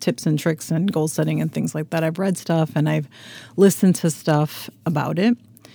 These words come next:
And they kind of all kind of say the same things. And we don't actually then do it.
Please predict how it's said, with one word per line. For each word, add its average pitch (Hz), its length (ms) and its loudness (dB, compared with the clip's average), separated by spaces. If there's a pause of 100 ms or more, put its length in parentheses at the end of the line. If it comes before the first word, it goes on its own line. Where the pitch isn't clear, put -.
(420)
And 175 300 4
they 170 60 0
kind 330 220 -2
of 233 180 0
all 151 300 2 (140)
kind 143 240 2
of 143 80 0
say 139 220 -2
the 143 140 -6
same 147 280 -2
things. - 500 -6 (1300)
And 156 460 4 (540)
we 180 120 6
don't 220 180 6
actually 190 360 0
then 151 280 4
do - 200 -6
it. - 140 -8